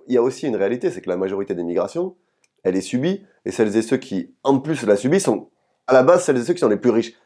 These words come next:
parce qu'ils ont les moyens d'acheter un bateau pour passer, enfin, il y a toutes ces conditions-là. Donc, il faut remettre de la raison dans le débat, c'est un combat qui est difficile, il y a des arguments qui sont factuels,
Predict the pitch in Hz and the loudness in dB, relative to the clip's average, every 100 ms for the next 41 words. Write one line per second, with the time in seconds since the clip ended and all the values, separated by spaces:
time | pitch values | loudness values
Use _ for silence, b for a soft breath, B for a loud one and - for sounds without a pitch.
0 | _ 101 117 117 127 120 117 127 120 90 | _ -8 0 4 4 4 4 4 2 -2
1 | 101 - 107 104 104 101 87 104 - 156 | -4 -2 0 0 0 -4 -2 -2 -2 -2
2 | 104 92 151 123 110 98 98 90 - b | 0 -2 -4 -4 -4 -2 -2 -2 -4 b
3 | b b b 120 165 - 147 127 139 156 | b b b 2 2 0 0 4 6 6
4 | 123 117 98 107 110 101 90 92 123 214 | 6 4 4 0 -2 -2 -2 0 0 -2
5 | - 107 110 113 120 117 95 95 - 160 | -8 -6 -2 2 2 2 -8 -10 -4 0
6 | 202 b b b b 113 117 113 101 101 | 0 b b b b -2 0 2 0 2
7 | 127 175 - _ _ _ - 101 101 104 | 2 2 -2 _ _ _ -8 -4 -2 -2
8 | - 139 180 | 2 2 2